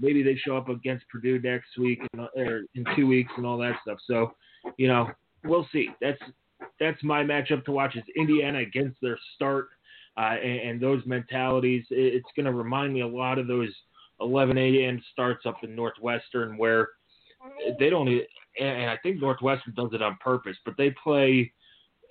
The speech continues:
the, the dullest music at eleven A M, and, and there's,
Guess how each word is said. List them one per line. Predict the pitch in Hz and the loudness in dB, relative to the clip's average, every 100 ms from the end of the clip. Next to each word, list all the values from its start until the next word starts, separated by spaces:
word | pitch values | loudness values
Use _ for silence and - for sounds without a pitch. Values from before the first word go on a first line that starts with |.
| 135 117 | -8 0
the, | 127 123 123 - - 113 | 2 4 4 2 -4 -8
the | 107 104 _ | -8 -8 _
dullest | 135 143 165 151 127 | -2 0 0 -2 0
music | 131 135 131 123 120 - 113 | 2 2 2 -2 -2 -10 -10
at | 110 | -8
eleven | 104 123 123 | -6 -4 -2
A | 120 120 | -2 0
M, | 117 113 117 | 0 0 -4
and, | 107 107 | -8 -12
and | 113 117 110 | -12 -10 -8
there's, | 113 117 | -8 -8